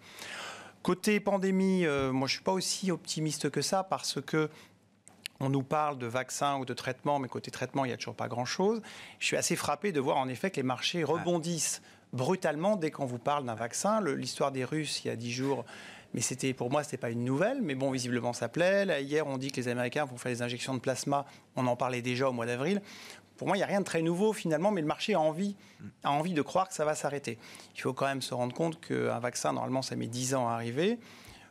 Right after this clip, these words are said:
Speaker 1: Si un vaccin arrive en janvier, ça serait déjà extraordinaire. Et puis, une fois qu'il arrive, il faut que vacciner tout le monde. Euh, je sais pas si vous vous souvenez, le H un N un en France, est-ce que beaucoup de gens, euh,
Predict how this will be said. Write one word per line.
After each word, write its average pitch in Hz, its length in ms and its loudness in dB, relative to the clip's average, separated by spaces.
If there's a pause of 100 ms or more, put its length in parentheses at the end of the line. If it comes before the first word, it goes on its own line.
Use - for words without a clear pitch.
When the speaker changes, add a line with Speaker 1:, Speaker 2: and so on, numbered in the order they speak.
(120)
Speaker 1:
Si - 320 0
un 151 120 4
vaccin 147 260 0
arrive 147 200 0
en 120 100 0
janvier, 120 280 -2
ça 123 140 -6
serait - 160 -6
déjà 117 220 -4
extraordinaire. 120 640 -2
Et 151 80 -2
puis, - 120 -6
une 127 40 -2
fois 135 160 -2
qu'il 123 180 -4
arrive, 175 240 0
il 135 100 -4
faut 170 300 2
que 135 140 -4 (600)
vacciner 147 400 0
tout 196 120 -2
le 196 60 4
monde. 147 280 2 (560)
Euh, - 140 -4
je 131 60 -4
sais 127 60 -4
pas 131 120 -2
si - 80 -6
vous 139 60 -2
vous 127 40 -4
souvenez, 143 220 0
le 123 120 0
H 127 240 0
un 139 60 0
N 131 140 0
un 123 40 2
en 123 80 -2
France, 185 380 2
est-ce 131 140 -8
que 139 80 -2
beaucoup 120 260 -2
de 123 40 -2
gens, 147 160 4
euh, 135 80 0